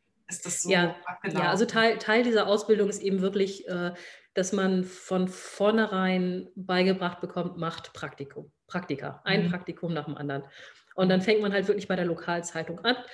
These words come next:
Speaker 2: bei der, äh, Böhme-Zeitung, äh, in, in Soltau und, ähm, dann, äh,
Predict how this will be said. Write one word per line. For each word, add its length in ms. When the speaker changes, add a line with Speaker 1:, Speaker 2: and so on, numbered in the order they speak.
Speaker 2:
bei 80
der, 320
äh, 80
Böhme-Zeitung, 960
äh, 560
in, 260
in 180
Soltau 680
und, 580
ähm, 500
dann, 400
äh, 380